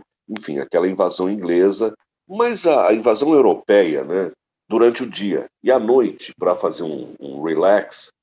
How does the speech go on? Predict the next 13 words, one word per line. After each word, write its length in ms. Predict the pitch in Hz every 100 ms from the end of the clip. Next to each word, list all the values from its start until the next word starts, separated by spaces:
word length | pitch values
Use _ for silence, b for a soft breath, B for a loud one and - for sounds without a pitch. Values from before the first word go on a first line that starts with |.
| -
o 80 | 71
Tutinho, 500 | - 95 - 104 120
o 20 |
dono 240 | 73 71
da 120 | -
rádio, 300 | 87 90 -
resolveu 540 | 95 107 127 101 92 107
fazer 260 | 120 104
um 100 | 101
programa 540 | 107 120 95 92 113 127 - _
que 100 | 120
tocasse 480 | - 135 - - -
músicas 760 | 120 123 123 123 131 127 -